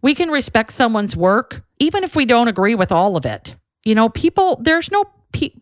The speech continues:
perfect people on the planet. And I'm not saying this because I've gotten some bad feedback or anything. I actually, people have been really nice to me and I appreciate it.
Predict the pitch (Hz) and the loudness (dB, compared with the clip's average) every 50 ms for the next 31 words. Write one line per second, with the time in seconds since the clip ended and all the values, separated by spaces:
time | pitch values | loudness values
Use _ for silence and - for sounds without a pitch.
0 | _ - - - 320 311 - 262 - _ - - - 262 - - 190 165 139 - | _ -6 -2 -2 -2 -2 -4 -8 -8 _ -10 -8 -8 -6 -4 -2 -2 -2 -2 -4
1 | - - 175 160 156 147 147 - - 147 131 123 113 113 - - - _ _ _ | -4 -4 -2 -2 -2 -4 -6 -4 -2 -2 -2 -2 -4 -6 -6 -10 -16 _ _ _
2 | _ - - - - - 262 311 339 339 392 403 - - - 277 262 254 247 233 | _ -20 -20 -10 -4 -2 0 0 2 2 0 -2 0 0 0 2 2 2 0 -2
3 | - - 226 202 202 180 202 185 180 180 - 175 170 - - 160 - 196 165 165 | -2 -4 -4 -4 -2 0 0 0 0 0 0 0 0 0 -2 -6 -8 -4 0 0
4 | 170 160 156 - 180 175 160 156 160 156 151 - 165 160 156 160 - 196 185 185 | 0 0 0 -2 -4 -4 -2 0 0 0 0 -2 -4 -4 -4 -4 -4 -4 -4 -4
5 | 175 170 190 185 - - 196 185 - 233 220 233 185 165 165 165 165 165 165 165 | -2 -2 -2 -4 -4 -6 -6 -6 -6 -8 -6 -4 -4 -4 -4 -4 -2 -2 -2 -2
6 | 160 156 156 156 156 - - - 165 165 165 156 156 160 151 151 - - 165 151 | -2 -2 -2 -4 -4 -8 -8 -8 -6 -4 -4 -4 -2 -2 -4 -4 -4 -4 -6 -6
7 | - - 139 113 107 107 90 - | -6 -6 -6 -6 -6 -6 -8 -12